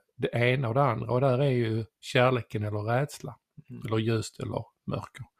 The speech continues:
Speaker 1: Och, och så, så, så, så jag tror att helvetet egentligen bara är en symbol för det.
Speaker 2: Mm.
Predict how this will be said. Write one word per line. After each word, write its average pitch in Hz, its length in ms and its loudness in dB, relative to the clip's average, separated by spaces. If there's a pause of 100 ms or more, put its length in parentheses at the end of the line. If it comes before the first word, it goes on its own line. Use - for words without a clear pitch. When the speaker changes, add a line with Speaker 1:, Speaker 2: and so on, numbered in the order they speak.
(400)
Speaker 1:
Och, - 280 0
och 110 560 2
så, - 240 -4
så, - 180 -6
så, - 220 -10 (260)
så - 120 -4
jag 147 100 2
tror 156 300 6
att - 80 0
helvetet 139 600 2
egentligen 117 500 0
bara 131 300 4
är 110 100 0
en 107 100 -2
symbol - 580 -4
för - 160 -8
det. - 180 -6 (440)
Speaker 2:
Mm. 127 300 -18